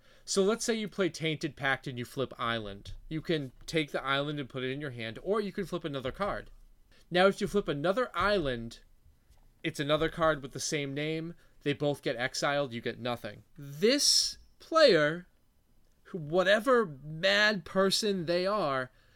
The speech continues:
just played one of everything except for a second Tainted Pact. 'Cause if you're casting one, there's only one left in their deck.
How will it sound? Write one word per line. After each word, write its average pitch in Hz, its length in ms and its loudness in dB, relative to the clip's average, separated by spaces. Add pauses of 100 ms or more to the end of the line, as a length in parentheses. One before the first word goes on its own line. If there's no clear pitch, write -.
(260)
just 247 280 0
played 175 520 4
one 170 220 2
of 240 180 0
everything 185 580 -2
except 247 480 0
for 160 580 2 (680)
a 151 80 2
second 180 500 0
Tainted 160 380 -2
Pact. 110 260 -2
'Cause 156 160 -2
if - 140 -6
you're 143 80 -4
casting 233 520 2
one, 123 320 -2 (240)
there's 156 160 -6
only 170 200 0
one 143 200 0
left 143 220 -2
in 131 80 -4
their 120 100 -2
deck. 123 460 -6